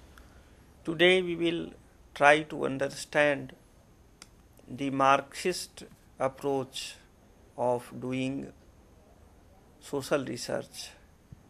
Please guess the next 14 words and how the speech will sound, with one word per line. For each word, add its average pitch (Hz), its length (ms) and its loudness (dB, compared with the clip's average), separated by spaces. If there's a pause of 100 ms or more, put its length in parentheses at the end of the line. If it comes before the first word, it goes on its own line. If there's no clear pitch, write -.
(360)
primarily 123 840 -2 (680)
social 143 460 -2
scientific 123 680 -4
research. 107 600 -6 (3000)
It 151 160 -6
is 190 360 -4 (220)
very 180 260 0
important 131 920 2
to 143 120 -6
understand 143 1000 0 (1200)
how 175 400 8
the 160 500 -8
Marxist 151 840 0 (800)
approach 135 800 -6